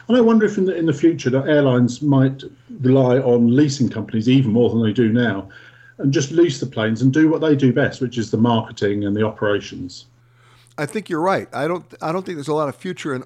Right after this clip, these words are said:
Speaker 2: owning the metal. I think they wanna lease it. And I think that's, uh, you know, to the extent that they can do that, and to the extent that interest rates are relatively low, it makes, it makes a better deal for them. But if you look at the numbers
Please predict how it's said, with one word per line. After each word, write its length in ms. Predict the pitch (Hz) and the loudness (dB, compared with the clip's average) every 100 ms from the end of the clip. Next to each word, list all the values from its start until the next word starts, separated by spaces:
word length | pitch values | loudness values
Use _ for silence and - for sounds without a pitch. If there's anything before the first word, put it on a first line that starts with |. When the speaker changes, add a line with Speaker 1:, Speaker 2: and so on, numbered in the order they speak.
| - | -8
Speaker 2:
owning 320 | 156 160 135 | -6 -6 -6
the 80 | 123 | -4
metal. 320 | 139 110 98 _ _ _ - | -4 -6 -10 _ _ _ -14
I 100 | 120 | -12
think 180 | 139 | -10
they 120 | 143 131 | -6 -6
wanna 180 | 127 | -6
lease 280 | 117 120 - | -6 -8 -10
it. 80 | - _ | -18 _
And 140 | 117 107 | -14 -12
I 80 | |
think 240 | 110 139 127 | -12 -14 -10
that's, 320 | 123 - - | -12 -12 -10
uh, 160 | 117 107 _ _ _ - | -10 -10 _ _ _ -10
you 80 | |
know, 60 | 123 | -10
to 120 | - | -6
the 60 | 131 | -8
extent 260 | 117 165 151 | -6 -8 -8
that 120 | 139 | -10
they 100 | 139 | -10
can 200 | 131 107 | -12 -12
do 180 | 139 220 | -10 -6
that, 400 | 160 143 - _ _ _ _ | -4 -4 -6 _ _ _ _
and 120 | 123 | -18
to 80 | 139 | -12
the 60 | 127 | -12
extent 300 | - 160 151 | -8 -6 -6
that 160 | 131 | -8
interest 320 | 175 156 147 151 | -8 -10 -10 -8
rates 260 | 139 - | -10 -10
are 140 | - 131 | -12 -8
relatively 540 | 131 135 127 135 123 | -6 -8 -8 -10 -10
low, 540 | 110 208 175 143 147 - _ _ _ | -8 -4 -2 -2 -4 -10 _ _ _
it 80 | 165 | -10
makes, 260 | 156 151 | -10 -8
it 140 | - - | -12 -12
makes 180 | 147 147 | -12 -10
a 60 | |
better 240 | 131 139 117 | -10 -10 -8
deal 220 | 156 190 | -8 -8
for 100 | 127 | -10
them. 240 | 104 87 _ _ _ _ _ - | -14 -16 _ _ _ _ _ -8
But 160 | 151 | -8
if 120 | 143 | -8
you 160 | 170 165 | -8 -6
look 140 | 247 | -6
at 80 | 269 | -6
the 100 | 233 | -6
numbers 540 | 202 220 135 - - | -2 -2 -4 -10 -18